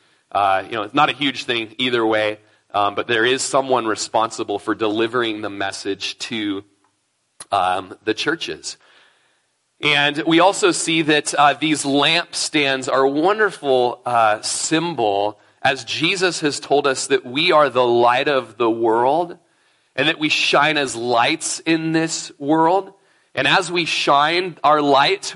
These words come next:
by our good works, we glorify our Father who is in heaven. So what a wonderful thing today to be known by Jesus as a lampstand in Prineville,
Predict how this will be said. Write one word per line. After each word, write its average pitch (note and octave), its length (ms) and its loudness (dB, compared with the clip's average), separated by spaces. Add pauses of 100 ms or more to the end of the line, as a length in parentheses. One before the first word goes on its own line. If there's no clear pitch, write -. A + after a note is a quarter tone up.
by D3 220 4
our D3+ 160 4
good C#3 280 0
works, E3 360 2
we C#3+ 100 0
glorify D#3+ 1040 4
our C#3+ 220 4
Father C3 720 2 (380)
who D3 180 6
is B2 180 -2
in B2 160 0
heaven. G#2+ 560 -6 (460)
So D3+ 160 -2
what G#3 220 4
a A#3+ 40 6
wonderful G3 460 2
thing D3 320 -4
today B2+ 380 -2
to C3+ 140 -8
be B2+ 140 -6
known C#3 360 0
by C3+ 180 0
Jesus A#2+ 460 -8
as A#2+ 180 -2
a A2 60 -2
lampstand B2 1200 -4
in A#2 260 -6
Prineville, F#2 720 -10